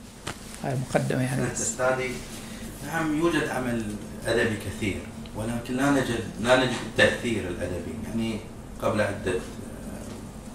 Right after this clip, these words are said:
Speaker 2: عقود كانت الكلمة عندما تقال في هذه الأمسية أو في هذا المحفل ترى صدى كثير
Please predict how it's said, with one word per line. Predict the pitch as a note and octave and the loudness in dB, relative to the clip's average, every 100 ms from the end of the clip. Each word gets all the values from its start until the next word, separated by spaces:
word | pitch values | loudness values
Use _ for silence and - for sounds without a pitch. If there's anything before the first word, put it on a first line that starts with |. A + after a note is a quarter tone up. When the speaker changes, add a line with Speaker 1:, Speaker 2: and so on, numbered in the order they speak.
| G#2 | -6
Speaker 2:
عقود | - A#2 G2 F#2+ - - - - - | 0 2 2 0 -6 -10 -10 -12 -2
كانت | D#3 E3 F3 | 6 6 6
الكلمة | F3 - F3+ F3 E3+ | 2 6 8 8 6
عندما | D3 C#3 D#3 D3+ D3+ D3 - | 2 0 4 4 4 4 4
تقال | D3 - D3 B2+ | 4 8 10 10
في | B2 A#2+ | 6 6
هذه | A#2 A2+ | 6 6
الأمسية | G2+ G#2+ - G#2 G2+ | 0 -2 -2 0 2
أو | G2 G#2 | 2 2
في | G#2+ | 0
هذا | A2 A#2 A2 | 0 2 4
المحفل | G#2+ G#2 G2+ - G#2+ G#2 - - - - - - - | 4 4 0 0 0 2 -2 -8 -10 -10 -8 0 8
ترى | D#3+ D#3 | 10 10
صدى | D#3 C#3+ C#3+ C#3 | 8 4 6 4
كثير | - G2+ C#3 C3+ | 2 2 2 2